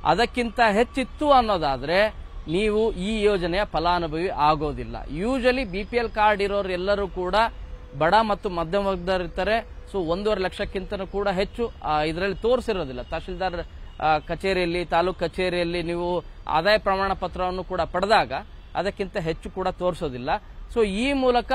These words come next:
ಬಿ ಪಿ ಎಲ್ ಕಾರ್ಡ್ ಯಾರ್ಯಾರು ಹೊಂದಿದ್ದೀರಿ ಅವರೆಲ್ಲರಿಗೂ ಕೂಡ ಈ ಯೋಜನೆ ಅನುಕೂಲ ಆಗತ್ತೆ.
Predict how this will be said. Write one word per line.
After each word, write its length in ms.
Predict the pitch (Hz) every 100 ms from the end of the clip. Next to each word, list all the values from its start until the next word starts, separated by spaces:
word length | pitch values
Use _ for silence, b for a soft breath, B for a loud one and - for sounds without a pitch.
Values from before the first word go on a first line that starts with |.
| 254
ಬಿ 220 | 180 214
ಪಿ 160 | - 262
ಎಲ್ 120 | 247
ಕಾರ್ಡ್ 300 | 226 226 202
ಯಾರ್ಯಾರು 320 | 180 190 208
ಹೊಂದಿದ್ದೀರಿ 560 | 170 190 190 160 180 208 - - -
ಅವರೆಲ್ಲರಿಗೂ 680 | 151 156 151 196 254 269
ಕೂಡ 240 | 208 160 165 220 185
ಈ 160 | 208
ಯೋಜನೆ 360 | 202 160 151 208
ಅನುಕೂಲ 460 | - 165 160 160
ಆಗತ್ತೆ. 380 | 131 117 110 -